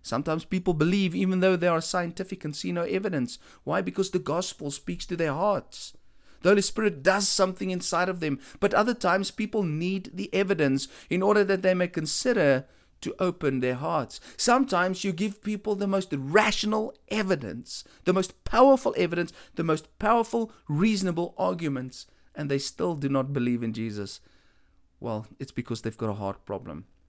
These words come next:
For hundreds of years, scholars have wrestled with the relationship between faith and reason, or between faith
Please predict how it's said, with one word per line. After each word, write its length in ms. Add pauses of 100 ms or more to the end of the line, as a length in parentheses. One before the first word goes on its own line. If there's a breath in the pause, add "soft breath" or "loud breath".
(720)
For 160
hundreds 400
of 140
years, 420 (220 loud breath)
scholars 500
have 160
wrestled 680 (300 soft breath)
with 160
the 80
relationship 680
between 300
faith 360 (100)
and 160
reason, 560 (600)
or 100
between 320
faith 480